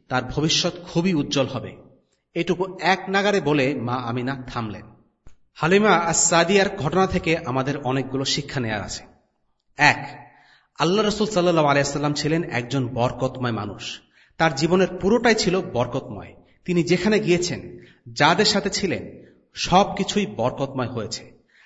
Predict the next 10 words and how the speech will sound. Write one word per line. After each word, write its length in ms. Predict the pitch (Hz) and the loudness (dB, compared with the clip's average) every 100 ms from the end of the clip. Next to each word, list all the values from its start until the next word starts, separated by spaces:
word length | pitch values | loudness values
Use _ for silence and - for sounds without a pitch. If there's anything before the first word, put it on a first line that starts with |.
| _ | _
হালিমার 420 | - 151 175 190 | -2 2 6 4
জীবনের 280 | 170 160 160 | 4 0 0
সব 420 | - - 202 202 - | 0 2 2 2 0
কষ্ট 260 | 160 - | -2 0
যেন 260 | 185 165 139 | 0 0 -2
এক 400 | 135 151 156 135 | -4 -2 -2 -2
নিমিষে 340 | 131 135 135 135 | -4 -2 -2 -4
দূর 220 | 135 160 | -4 -2
হয়ে 200 | 151 156 | 0 0
গেল, 280 | 147 113 | 0 -2